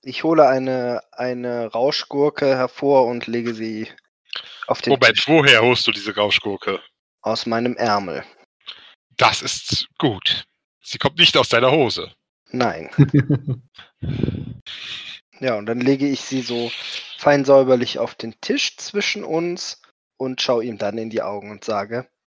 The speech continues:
Speaker 1: „Das.“
Speaker 3: Und wo das herkommt, gibt's noch mehr.
Speaker 2: Was ist das?
Speaker 1: Nun, das ist im Mittelland allgemein bekannt als Rauschgurke.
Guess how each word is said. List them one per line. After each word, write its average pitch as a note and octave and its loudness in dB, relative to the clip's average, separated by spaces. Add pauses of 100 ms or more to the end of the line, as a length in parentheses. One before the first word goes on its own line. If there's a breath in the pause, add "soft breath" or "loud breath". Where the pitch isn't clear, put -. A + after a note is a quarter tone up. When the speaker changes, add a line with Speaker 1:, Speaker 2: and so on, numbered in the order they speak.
Speaker 1:
„Das.“ - -2 (180)
Speaker 3:
Und G#2+ 2
wo G#2 4
das G2+ 4
herkommt, A#2 2
gibt's - -4
noch G2+ 0
mehr. A#2+ -2 (340)
Speaker 2:
Was - 0
ist - 2
das? - 0 (460)
Speaker 1:
Nun, G#2 -6 (240)
das - -2 (140)
ist - -6
im C3+ -6 (400)
Mittelland C3 4
allgemein C3+ -2
bekannt C#3+ -4
als - -2
Rauschgurke. G2 -2